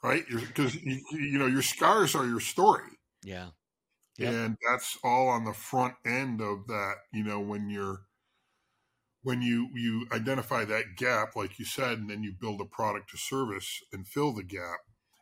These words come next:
Speaker 1: And then, uh, pretty soon you're, you're, you know, okay, what hat do I have to put on next? And you, you know, you're just caught up in that grind.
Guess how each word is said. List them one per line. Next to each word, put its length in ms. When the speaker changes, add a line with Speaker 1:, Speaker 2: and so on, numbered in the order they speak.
Speaker 1:
And 180
then, 300
uh, 280
pretty 220
soon 460
you're, 280
you're, 300
you 120
know, 300
okay, 260
what 440
hat 380
do 140
I 120
have 180
to 100
put 200
on 260
next? 520
And 260
you, 80
you 80
know, 60
you're 180
just 120
caught 280
up 160
in 100
that 200
grind. 500